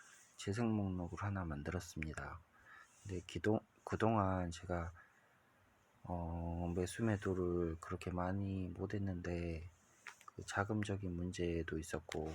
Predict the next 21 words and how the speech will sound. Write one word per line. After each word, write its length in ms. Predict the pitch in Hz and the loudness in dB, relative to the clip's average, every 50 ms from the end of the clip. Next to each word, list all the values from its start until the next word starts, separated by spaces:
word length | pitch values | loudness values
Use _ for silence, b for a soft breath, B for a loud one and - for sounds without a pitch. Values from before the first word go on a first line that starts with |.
| 82 82 85 - | -6 -10 -10 -8
그러긴 320 | - - 87 87 92 92 | -4 -4 -2 -2 0 -2
했습니다. 580 | 95 92 - - - 85 85 80 78 73 82 82 - _ _ - | -2 -2 -2 -4 -4 -4 -2 -2 -4 -8 -8 -10 -14 _ _ -14
그런데 500 | - - 95 95 92 92 87 92 87 85 - B B B B B B B B B B B - | -8 -4 -2 -2 -2 0 0 0 0 -2 -6 B B B B B B B B B B B -4
이번 280 | 101 98 101 107 113 110 | -2 2 2 2 2 2
달 880 | - 92 95 95 92 92 90 90 87 87 87 87 85 87 87 82 80 - - | 2 2 4 4 4 4 2 0 0 0 0 0 0 0 0 -2 -2 -4 -4
어느 240 | - - 92 95 104 | -4 0 2 2 2
정도 640 | 107 - 110 104 95 92 92 92 95 92 90 85 87 | 2 2 0 0 0 0 0 0 0 0 -2 -4 -6
수익이 400 | - - - 123 117 110 - 95 | -8 -4 -2 0 0 0 -2 -2
났나 460 | 95 87 80 78 82 85 82 82 82 | -2 -2 -2 -2 -2 -2 -2 -2 -4
그거 360 | 82 - - 95 98 90 87 | -6 -8 -8 -4 -2 0 0
한번 400 | 95 101 101 98 92 85 80 78 - - _ | 0 0 0 0 -2 -2 -2 -4 -8 -10 _
체크해 640 | - - - - - - 113 113 101 90 87 87 - - | -14 -14 -12 -8 -4 -2 0 0 0 0 -2 -4 -6 -4
보려고 760 | - - 82 85 92 90 90 - 85 85 85 85 82 82 85 - B B B B B B B B B B B B B B B B _ - - | -2 0 0 2 2 0 2 2 2 2 4 2 0 -2 -8 -12 B B B B B B B B B B B B B B B B _ -10 -8
이렇게 500 | 101 92 - - 90 87 87 85 82 - - - | -8 -6 -4 -2 0 0 0 0 -4 -6 -4 2
올려보려고 920 | 107 98 101 110 110 104 92 85 82 82 82 80 76 85 - - 87 95 - _ - | 4 6 6 6 6 4 2 0 0 -2 -4 -4 -4 -4 -4 -4 -6 -8 -12 _ -10
이렇게 280 | - - 80 - - | -8 -8 -8 -4 -4
하-, 100 | 92 98 - - _ _ - - - | -4 -4 -4 -6 _ _ -10 -4 -2
녹음하고 640 | 90 87 95 104 101 101 98 104 104 98 98 87 | -2 2 2 2 2 4 2 2 0 0 -2 -4
있습니다. 500 | 78 - - - 76 73 76 - 92 87 - _ B B B B B B B B B B B B - - - | -6 -6 -6 -8 -8 -8 -8 -12 -14 -16 -16 _ B B B B B B B B B B B B -20 -16 -8
제가 480 | - - 110 107 104 98 98 92 - - | -2 -2 0 2 4 2 2 2 0 0
어제, 540 | - 90 90 - 95 95 92 90 85 80 | 0 0 2 2 4 4 4 2 0 -2